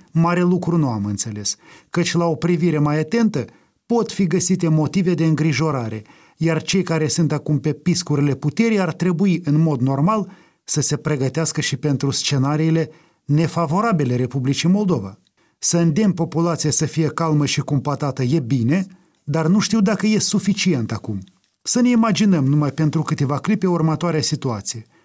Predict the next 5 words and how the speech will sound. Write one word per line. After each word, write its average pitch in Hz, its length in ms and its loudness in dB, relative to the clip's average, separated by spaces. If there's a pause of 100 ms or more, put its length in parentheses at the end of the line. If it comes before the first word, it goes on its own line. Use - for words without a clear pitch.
(160)
După 165 380 -2
Crimeea 185 680 2
urmează 151 500 0
regiunea 147 440 0
transnistreană, 120 840 -4